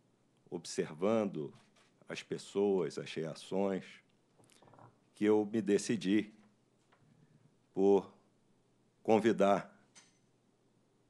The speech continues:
a doutora Marisete para ser a minha secretária executiva. Muito obrigado, Marisete. <laughs>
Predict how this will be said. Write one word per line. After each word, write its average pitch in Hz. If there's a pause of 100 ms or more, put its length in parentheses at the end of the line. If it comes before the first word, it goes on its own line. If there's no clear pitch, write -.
(140)
a 92
doutora 98
Marisete 95 (680)
para 92
ser 95
a 92
minha 92
secretária 85
executiva. 78 (1200)
Muito 92
obrigado, 87
Marisete. 80 (480)
<laughs> -